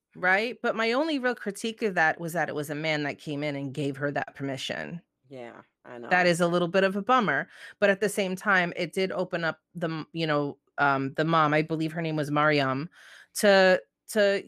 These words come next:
Speaker 1: give her daughter a little leeway and say, All right, you know what? "I'm gonna treat you like a real woman now. I'm gonna give
Speaker 2: Mm-hmm.
Speaker 1: you a choice. Do you wanna go to this wedding or not?"
Speaker 2: Yeah.
Speaker 1: And she didn't.
Speaker 2: And
Speaker 1: You
Speaker 2: I,
Speaker 1: know?
Speaker 2: yeah, definitely.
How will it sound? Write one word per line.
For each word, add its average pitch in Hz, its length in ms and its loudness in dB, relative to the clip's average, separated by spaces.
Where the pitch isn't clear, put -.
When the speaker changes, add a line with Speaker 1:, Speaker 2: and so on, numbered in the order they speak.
Speaker 1:
give 277 180 0
her 381 140 2
daughter 311 300 2
a 285 60 2
little 277 220 -4
leeway 233 480 0
and 180 160 -4
say, 202 320 -2
All 240 140 0
right, 131 240 -2
you 208 100 -4
know 254 120 0
what? 262 300 0
"I'm 247 220 4
gonna 277 180 0
treat - 260 -6
you 190 100 -6
like 175 180 -4
a 151 60 -2
real 160 220 -2
woman 117 280 -6
now. 64 240 -12
I'm 180 120 -2
gonna 196 220 2
give 175 280 0
Speaker 2:
Mm-hmm. 160 100 -8
Speaker 1:
you 147 460 0
a 156 60 -8
choice. - 540 -4
Do 165 100 -8
you 160 120 -2
wanna 156 200 0
go 156 120 -4
to 156 60 -4
this 156 180 -8
wedding 147 240 -4
or 151 60 -6
not?" - 240 -6
Speaker 2:
Yeah. 120 160 -12
Speaker 1:
And 180 120 -4
she 254 140 -6
didn't. 320 340 0
Speaker 2:
And 147 220 -10
Speaker 1:
You 214 80 2
Speaker 2:
I, 220 40 4
Speaker 1:
know? 214 240 4
Speaker 2:
yeah, 302 140 0
definitely. 131 600 -6